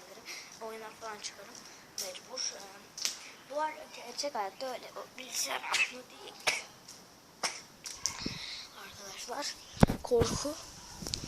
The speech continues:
Maltepe'de falan yapılıyormuş. Ee, gitmek istiyorum ben de. Şimdi Vefa'yı devam ediyoruz beklemeyi.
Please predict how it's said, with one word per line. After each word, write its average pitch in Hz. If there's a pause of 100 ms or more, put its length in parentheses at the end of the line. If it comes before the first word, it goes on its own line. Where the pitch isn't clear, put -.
(100)
Maltepe'de 226
falan 226
yapılıyormuş. 220 (580)
Ee, 104 (2250)
gitmek 254
istiyorum 202
ben 196
de. 254 (4000)
Şimdi 254
Vefa'yı 208
devam 185 (200)
ediyoruz -
beklemeyi. -